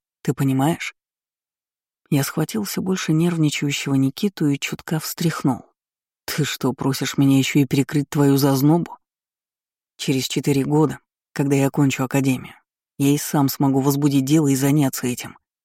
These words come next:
горячо возразил Ник. «Но будет уже поздно.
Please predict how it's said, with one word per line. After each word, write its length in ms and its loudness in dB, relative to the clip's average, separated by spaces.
горячо 460 -2
возразил 500 -2
Ник. 340 -10
«Но 100 4
будет 260 0
уже 180 0
поздно. 460 -4